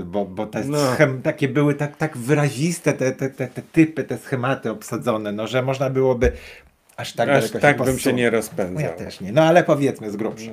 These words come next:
Speaker 2: No, ale się rozpędziłem.
Speaker 1: No, trochę się tak rozpędziłem.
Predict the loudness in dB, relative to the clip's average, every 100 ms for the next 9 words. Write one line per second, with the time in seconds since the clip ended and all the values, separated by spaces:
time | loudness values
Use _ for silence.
0 | -12 -10 -10 -10 -10 -12 -12 -12 -12 -6
1 | -2 -2 -2 -4 -4 -4 -6 -10 -12 -10
2 | -10 -12 -16